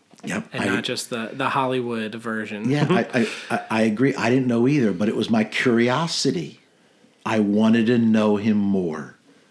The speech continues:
Speaker 1: So I just dug into more reading. And, and I'm pretty sure I found part of that story in Krznar's, Krznarik's book on empathy. Thank you, Michael.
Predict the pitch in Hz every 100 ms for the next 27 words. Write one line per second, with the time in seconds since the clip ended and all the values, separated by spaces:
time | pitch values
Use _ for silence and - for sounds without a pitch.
0 | _ _ _ _ _ _ _ - - 101
1 | 98 95 98 - - _ _ _ - -
2 | 98 104 110 107 113 113 117 113 135 113
3 | 67 - _ _ _ _ _ _ _ _
4 | _ _ _ _ 107 107 - 113 107 104
5 | - 139 135 - 120 107 101 101 - -
6 | - _ _ - 101 95 - 113 104 104
7 | 104 - - 123 131 104 85 - - 98
8 | 98 92 87 - - 107 104 - 110 98
9 | 98 98 92 - - - 95 101 98 98
10 | 95 - - 85 95 - - 92 76 92
11 | - - - 67 - - _ _ _ _
12 | _ _ _ _ _ _ _ _ _ _
13 | _ _ _ _ _ _ _ - - -
14 | _ _ - 107 - 85 82 82 85